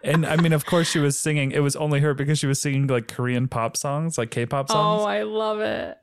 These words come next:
Speaker 1: And not
Speaker 2: <laughs>
Speaker 1: ones that are Americanized, like, legit Korean pop songs. And so
Speaker 2: Yeah.
Speaker 1: she, we're just, like, having to watch her <laughs> do her best pop star performance, which was, it was h-, hilarious and amazing.
Speaker 2: I imagine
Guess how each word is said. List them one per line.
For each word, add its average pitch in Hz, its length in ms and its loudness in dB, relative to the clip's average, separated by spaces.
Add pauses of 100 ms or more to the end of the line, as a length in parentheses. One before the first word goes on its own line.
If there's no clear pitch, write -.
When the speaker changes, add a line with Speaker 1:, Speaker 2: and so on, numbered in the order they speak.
(120)
Speaker 1:
And 151 160 2
not 135 320 0
Speaker 2:
<laughs> - 0 -
Speaker 1:
ones 120 480 0
that 110 180 -2
are 110 120 0
Americanized, 110 720 -2
like, 104 180 -4
legit 110 640 -2
Korean 117 320 0
pop 120 240 -4
songs. 127 400 0
And 117 120 0
so 123 100 0
Speaker 2:
Yeah. 117 120 0
Speaker 1:
she, 135 220 0
we're 135 300 0
just, 156 200 0
like, 127 140 -2
having 127 320 -2
to 117 80 0
watch 120 340 -2
her 127 340 -2 (380)
<laughs> - 380 -4
do 147 180 2
her 151 100 4
best 135 360 2
pop 123 200 0
star 123 220 -2
performance, 139 680 -2
which 143 160 -2
was, 131 140 0 (280)
it 127 80 0
was 120 160 -2
h-, - 60 -6 (400)
hilarious 101 600 -4
and 101 140 -4
amazing. - 640 -4 (500)
Speaker 2:
I 233 160 0 (100)
imagine 208 680 0